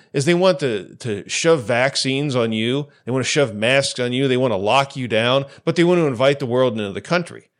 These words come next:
They don't care about the United States of America. They don't care about the American people. They care about advancing the church,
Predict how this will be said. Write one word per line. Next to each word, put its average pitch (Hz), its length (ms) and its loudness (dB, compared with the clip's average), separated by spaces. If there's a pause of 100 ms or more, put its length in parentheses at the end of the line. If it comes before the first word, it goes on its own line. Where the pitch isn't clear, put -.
They 202 100 0
don't 302 160 -4
care 123 400 2
about 92 400 -6
the 98 80 -10
United 85 320 -8
States - 340 -12
of - 80 -20
America. 71 460 -10 (180)
They 180 80 -2
don't 196 160 -2
care 147 280 2
about 143 260 4
the 143 60 -6
American 139 360 0
people. 147 420 -6 (160)
They 156 140 0
care 147 220 2
about 139 300 4
advancing 107 520 -6
the 120 60 -10
church, - 400 -10